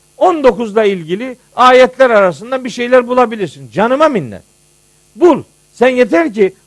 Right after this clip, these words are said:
Kur'an'ın izzetiyle alakalı, Kur'an'ın Allah kelamı oluşuyla alakalı bir şey söyle. Ayağının tozuna kurban olurum ben. Yeter ki Kur'an'a hizmet et. Derdin Kur'an olsun.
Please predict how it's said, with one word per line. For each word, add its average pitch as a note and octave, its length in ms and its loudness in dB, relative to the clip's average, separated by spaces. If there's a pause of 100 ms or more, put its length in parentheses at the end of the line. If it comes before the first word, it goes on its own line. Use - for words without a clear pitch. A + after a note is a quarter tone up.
Kur'an'ın C4 460 2
izzetiyle B3+ 640 0
alakalı, D3 600 2 (360)
Kur'an'ın C4 420 2
Allah B3 420 2
kelamı A#3+ 400 2
oluşuyla A#3+ 480 0
alakalı A3+ 540 0
bir G#3+ 40 -14
şey C#4 220 -6
söyle. C#3 460 -2 (560)
Ayağının B3 560 4
tozuna B3 480 2
kurban A#3+ 340 2
olurum B2 400 -4
ben. F2+ 100 -20 (260)
Yeter B3 300 4
ki C4 120 -14
Kur'an'a C4 460 4
hizmet G#3+ 400 -4
et. - 60 -20 (1600)
Derdin A#3 500 2
Kur'an C4 400 4
olsun. E3 340 -4